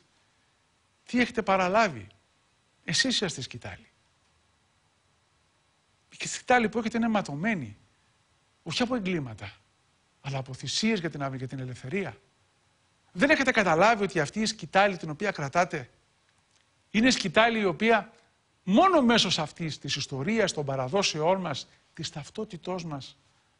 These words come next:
θα μπορέσουμε να επιβιώσουμε; Ή έχετε αποφασίσει να τελειώσουμε; Επειδή εγώ πιστεύω ότι δεν υπάρχει τέτοια απόφαση. Αλλά μία είναι η πορεία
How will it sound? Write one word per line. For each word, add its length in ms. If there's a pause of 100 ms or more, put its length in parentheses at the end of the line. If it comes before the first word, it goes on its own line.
(200)
θα 140
μπορέσουμε 380
να 60
επιβιώσουμε; 640
Ή 120
έχετε 220
αποφασίσει 640 (1300)
να 140
τελειώσουμε; 640 (1300)
Επειδή 300
εγώ 180
πιστεύω 360
ότι 160
δεν 220
υπάρχει 260
τέτοια 220
απόφαση. 580 (1400)
Αλλά 260
μία 320
είναι 140
η 80
πορεία 440